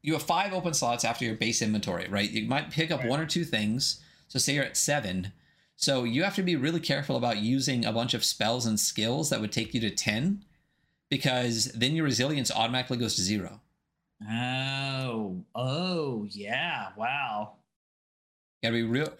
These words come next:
Speaker 1: So
Speaker 2: Which
Speaker 1: basically,
Speaker 2: I
Speaker 1: if you
Speaker 2: guess
Speaker 1: start
Speaker 2: that, I guess
Speaker 1: to
Speaker 2: that makes sense, 'cause, like, you're fatigued, you're tired, you can't carry as much stuff, you know?
Speaker 1: Yeah. But I mean, also in, like, a more, like, abstract sense, it says your actions and items weigh heavily on you.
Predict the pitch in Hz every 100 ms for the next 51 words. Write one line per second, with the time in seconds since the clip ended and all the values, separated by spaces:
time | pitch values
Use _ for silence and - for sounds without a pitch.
0 | - - 151 160 254 320 139 170 165 190
1 | 196 - 139 320 277 226 240 247 233 214
2 | 196 180 175 202 185 180 185 185 160 139
3 | 156 160 139 151 135 - - 131 135 123
4 | 123 113 - - 123 117 117 - - -
5 | 135 131 123 120 135 147 139 135 - _
6 | - - 185 208 185 196 208 185 180 175
7 | 147 147 156 156 156 151 139 - 120 113
8 | - 123 139 135 139 123 - 123 113 110
9 | 107 - - - 120 113 110 117 - 120
10 | 139 - 147 131 117 - 117 123 113 104
11 | 110 107 110 110 104 101 101 101 95 82